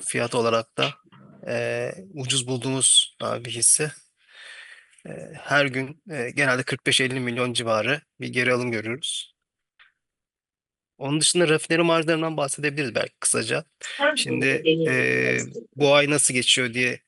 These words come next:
düşünecek olursak yirmi gün geçti zaten Kasım ayında. Ekim'e göre karşılaştıracak olursak, e, rafineri marjları açısından,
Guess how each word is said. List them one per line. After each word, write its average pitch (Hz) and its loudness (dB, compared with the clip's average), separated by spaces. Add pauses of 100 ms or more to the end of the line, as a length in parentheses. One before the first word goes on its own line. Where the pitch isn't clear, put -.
(100)
düşünecek 131 -4
olursak 139 2
yirmi 135 2
gün 135 0
geçti 127 0
zaten 120 -2
Kasım 131 0
ayında. 120 -4 (720)
Ekim'e 156 2
göre 156 4
karşılaştıracak 147 2
olursak, 151 2
e, 131 -6
rafineri 131 -2
marjları 123 0
açısından, 135 2